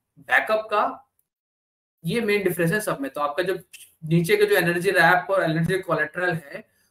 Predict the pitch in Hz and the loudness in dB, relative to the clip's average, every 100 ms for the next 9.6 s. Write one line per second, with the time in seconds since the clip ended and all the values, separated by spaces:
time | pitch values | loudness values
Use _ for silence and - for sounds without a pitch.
0 | _ 175 175 185 170 180 196 185 175 175 | _ 2 2 2 -2 -2 -2 2 2 0
1 | 190 196 185 180 175 185 247 262 _ _ | -6 -2 -2 -2 -4 -4 -6 -8 _ _
2 | 151 147 143 139 - - 160 160 180 175 | -8 -4 -2 -4 -8 -6 -4 0 2 2
3 | 180 175 175 151 151 175 190 196 185 - | 0 -2 -2 -4 -6 -10 -8 -4 -4 -4
4 | _ _ - 151 160 175 175 175 175 175 | _ _ -8 -8 -4 -4 -2 -2 -2 0
5 | 175 170 170 175 190 196 - - _ _ | -2 -2 -4 -8 -8 -6 -6 -10 _ _
6 | _ - 180 180 180 185 233 214 208 214 | _ -4 0 2 2 0 0 2 2 2
7 | 202 180 180 202 208 202 220 196 160 165 | 2 2 -2 0 0 -2 -4 -2 2 2
8 | 170 220 196 - 196 202 190 175 151 160 | 2 0 -2 -2 -4 -4 -4 -6 -6 -4
9 | 165 220 175 190 180 - | -4 -6 -6 -4 -4 -4